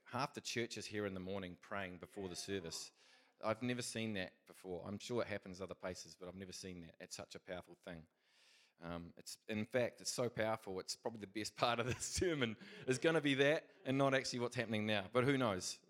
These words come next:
I think the, uh, God's on it. God's on it. Um, so, so yeah, he was saying, um, what he said to me was,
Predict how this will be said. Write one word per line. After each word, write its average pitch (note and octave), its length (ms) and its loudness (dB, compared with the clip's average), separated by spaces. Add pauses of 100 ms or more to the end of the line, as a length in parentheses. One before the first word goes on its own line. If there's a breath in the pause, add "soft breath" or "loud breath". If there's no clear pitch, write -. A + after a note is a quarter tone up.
I G2 60 -4
think G#2 220 -8
the, G2 220 0 (440)
uh, F2 200 0
God's A2+ 280 2
on F#2+ 180 0
it. - 80 -6 (380)
God's F#2 240 -6
on F2 140 -2
it. E2+ 80 -12 (640 loud breath)
Um, A2+ 360 4 (480)
so, A#2 560 4 (600)
so - 140 2
yeah, C3+ 160 4
he B2+ 140 2
was A#2+ 100 0
saying, B2+ 420 2 (460)
um, A2 380 -2 (1040)
what C3 120 4
he C3+ 60 2
said C3 220 2
to C3+ 100 0
me B2 140 4
was, A2 300 0